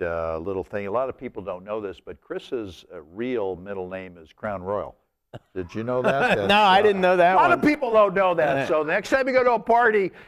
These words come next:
Speaker 1: and that's a trivia question, "What is Chris Phillips' real middle name?" "Oh, I know. That's Crown Royal." It's, uh, very good.
Speaker 2: <laughs>
Speaker 1: All right, here we go, Richard.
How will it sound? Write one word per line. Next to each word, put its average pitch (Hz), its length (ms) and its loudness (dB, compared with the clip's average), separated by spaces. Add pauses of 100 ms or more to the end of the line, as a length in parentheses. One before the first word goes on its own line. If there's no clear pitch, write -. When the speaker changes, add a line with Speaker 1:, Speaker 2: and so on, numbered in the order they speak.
(200)
Speaker 1:
and 170 280 2
that's 170 220 0
a 160 60 0
trivia 233 400 0
question, 185 500 0
"What 247 160 0
is 254 120 -8
Chris - 280 -4
Phillips' 165 460 -2
real 170 320 2
middle 156 320 -2
name?" 139 260 -2
"Oh, 240 200 0
I 175 120 -4
know. 113 160 -8 (160)
That's - 140 -12
Crown 92 280 -8
Royal." 87 340 -6 (320)
It's, 104 220 -4
uh, 104 120 0
very 135 300 2
good. 135 160 0
Speaker 2:
<laughs> 147 100 0 (220)
Speaker 1:
All 233 100 -2
right, 202 140 -2
here 190 160 2
we 214 120 4
go, 135 360 0 (220)
Richard. 143 460 -2